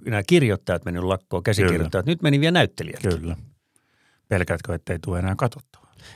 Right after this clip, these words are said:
Speaker 1: Ei, kohta me katsotaan Pertsaa Kilu ja Pekka Puupäätä varmaan vaan.
Speaker 2: Ei, saakohan Pekka Puupäätä enää kohta näyttääkään?
Speaker 1: No en, en usko, että saa. Siinä voi olla erilaisia asioita.
Speaker 2: Ootko törmännyt hyviin tämmöisiin meriaiheisiin elokuviin, mitkä olisi jäänyt mieleen?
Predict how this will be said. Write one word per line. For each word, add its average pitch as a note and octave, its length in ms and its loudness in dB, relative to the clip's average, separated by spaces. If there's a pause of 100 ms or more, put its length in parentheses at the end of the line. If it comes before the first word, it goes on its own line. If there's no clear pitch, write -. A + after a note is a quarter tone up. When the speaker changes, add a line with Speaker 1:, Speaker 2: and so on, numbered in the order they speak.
Speaker 1:
Ei, F#2+ 200 2
kohta F#2 220 0
me - 80 -4
katsotaan F#2+ 380 0 (200)
Pertsaa G2 420 0
Kilu F#2+ 240 -2
ja F2 100 0
Pekka - 360 -8
Puupäätä - 520 -8
varmaan - 360 -10
vaan. - 140 -16 (520)
Speaker 2:
Ei, F2+ 200 0
saakohan F#2 400 0
Pekka - 240 0
Puupäätä E2 520 -6
enää F2+ 240 -6
kohta - 240 -8
näyttääkään? - 680 -4 (460)
Speaker 1:
No G2+ 80 -20
en, F#2+ 180 -16 (240)
en A#2+ 140 10
usko, G2 300 2
että F#2 200 -2
saa. F#2+ 240 2
Siinä E2+ 200 -2
voi G2 100 2
olla G#2+ 140 4
erilaisia F#2 540 4
asioita. - 440 -2 (480)
Speaker 2:
Ootko - 240 2
törmännyt G2 400 6
hyviin F#2 340 4
tämmöisiin E2+ 580 -2 (480)
meriaiheisiin E2 1040 0
elokuviin, - 520 -6
mitkä - 260 -10
olisi - 180 -8
jäänyt - 240 -4
mieleen? - 360 -6